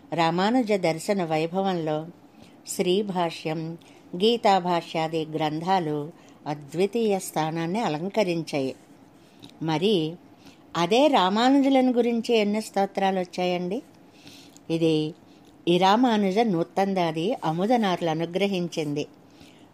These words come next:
వరవరమునుల యతిరాజ వింశతి, భజ యతిరాజ స్తోత్రం, కాషాయ శోభి వంటి ముక్తకాలు, ప్రార్థనా పంచకాదులు,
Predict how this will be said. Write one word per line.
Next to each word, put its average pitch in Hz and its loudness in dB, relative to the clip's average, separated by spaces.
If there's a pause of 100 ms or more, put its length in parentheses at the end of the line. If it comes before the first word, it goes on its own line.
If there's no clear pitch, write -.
వరవరమునుల 190 2
యతిరాజ 180 2
వింశతి, 180 0
భజ 208 0
యతిరాజ 180 0
స్తోత్రం, 175 -4 (460)
కాషాయ 208 4
శోభి 185 2
వంటి 180 0
ముక్తకాలు, 175 -2
ప్రార్థనా 196 0
పంచకాదులు, 175 0